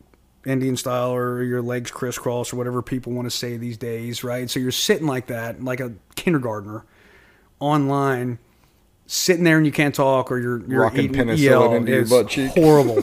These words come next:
Speaker 2: <laughs>
Speaker 1: So, like, that week, you really regret your decisions. Like, "Am I just gonna stand at attention
Speaker 2: This
Speaker 1: for,
Speaker 2: is
Speaker 1: like, three
Speaker 2: not what I
Speaker 1: months?"
Speaker 2: thought it would be.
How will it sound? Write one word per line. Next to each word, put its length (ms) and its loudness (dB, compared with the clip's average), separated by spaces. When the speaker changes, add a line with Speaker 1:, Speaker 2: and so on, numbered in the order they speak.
Speaker 2:
<laughs> 40 -4
Speaker 1:
So, 160 0
like, 200 0
that 220 2
week, 240 -2
you 80 -8
really 720 4
regret 360 2
your 120 0
decisions. 520 -2
Like, 300 -4
"Am 240 0
I 140 0
just 140 -6
gonna 140 -2
stand 320 -10
at 100 -6
attention 420 -8
Speaker 2:
This 160 4
Speaker 1:
for, 60 4
Speaker 2:
is 120 -2
Speaker 1:
like, 80 -2
three 100 2
Speaker 2:
not 180 4
what 120 2
I 40 2
Speaker 1:
months?" 160 -2
Speaker 2:
thought 200 -2
it 60 -4
would 180 -8
be. 300 -10